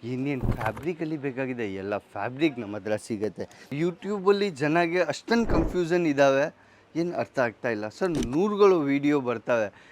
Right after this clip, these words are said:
ಎಲ್ಲಿಂದ ಪರ್ಚೇಸ್ ಮಾಡಬೇಕು? ಅದು ಏನಿದೆ ಗೊತ್ತಾ ನಿಮಗೆ? ಎಲ್ಲಿಂದ ಪರ್ಚೇಸ್ ಮಾಡಬೇಕು ಅಂದರೆ ಇವತ್ತು ನಾನು ಹೇಳ್ತೀನಿ. ಯಾವುದು ಪೀಸಲ್ಲಿ ತಗೊಳ್ಳಿ,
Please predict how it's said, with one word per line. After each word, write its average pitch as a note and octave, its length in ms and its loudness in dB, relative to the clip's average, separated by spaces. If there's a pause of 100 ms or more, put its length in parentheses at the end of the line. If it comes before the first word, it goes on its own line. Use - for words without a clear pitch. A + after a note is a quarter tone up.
(140)
ಎಲ್ಲಿಂದ A#2 440 -2
ಪರ್ಚೇಸ್ G#2+ 540 -2
ಮಾಡಬೇಕು? F2+ 600 -14 (380)
ಅದು G2 160 -12
ಏನಿದೆ A2 500 -4
ಗೊತ್ತಾ A2 340 -8
ನಿಮಗೆ? G2+ 460 -10 (360)
ಎಲ್ಲಿಂದ C3 300 -6
ಪರ್ಚೇಸ್ C#3+ 460 -2
ಮಾಡಬೇಕು C3+ 580 0
ಅಂದರೆ C#3 320 0
ಇವತ್ತು B2 340 -2
ನಾನು A2 220 -6
ಹೇಳ್ತೀನಿ. G2 520 -12 (420)
ಯಾವುದು C4+ 540 6
ಪೀಸಲ್ಲಿ A#3+ 500 2
ತಗೊಳ್ಳಿ, G#3+ 600 2